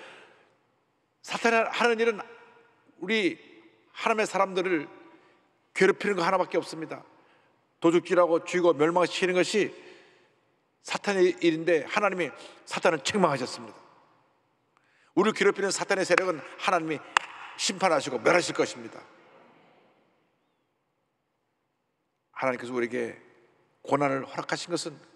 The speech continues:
고난을 통하여 우리가 우리 삶에 잘못된 모든 것 다 제거하고 올바르게 되어서 하나님 앞에 인정받는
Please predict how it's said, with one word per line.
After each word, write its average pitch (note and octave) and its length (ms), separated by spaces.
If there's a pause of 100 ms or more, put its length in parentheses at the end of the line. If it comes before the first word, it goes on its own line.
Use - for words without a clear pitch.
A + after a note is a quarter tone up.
(140)
고난을 D#3+ 220
통하여 D#3 260
우리가 D#3 460 (2000)
우리 D#3+ 180
삶에 D#3 580
잘못된 D3+ 360
모든 E3 200
것 E3 160
다 - 260
제거하고 D#3+ 580 (1800)
올바르게 F3 480
되어서 D3+ 360 (200)
하나님 E3+ 220
앞에 D3+ 240 (480)
인정받는 F#3+ 800